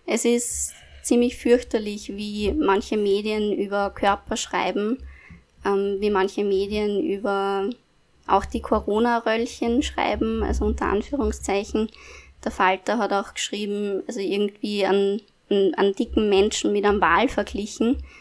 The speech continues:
Und diese, diese Kritik, ähm, am Dicksein oder dieses, also Fat-Shaming kann man das nennen, ist, ist sehr problematisch für das Selbstbild, für den Selbstwert und auch für die physische und psychische Gesundheit.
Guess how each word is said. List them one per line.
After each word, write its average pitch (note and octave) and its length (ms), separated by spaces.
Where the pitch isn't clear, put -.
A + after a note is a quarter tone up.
Und G3+ 520
diese, G#3 420
diese G#3+ 240
Kritik, - 880
ähm, G#3+ 440
am G#3+ 120
Dicksein A#3 540
oder G#3 220
dieses, G#3 460
also G#3+ 300
Fat-Shaming A#3 920
kann A3 180
man A3+ 100
das A3+ 160
nennen, A3 420
ist, - 560
ist - 440
sehr G#3 160
problematisch F#3+ 1000
für G3 560
das - 160
Selbstbild, A#3+ 720
für - 120
den G#3 180
Selbstwert G3 920
und G#3+ 120
auch F#3 240
für G3+ 420
die - 80
physische A#3 580
und G3+ 180
psychische - 500
Gesundheit. G3 600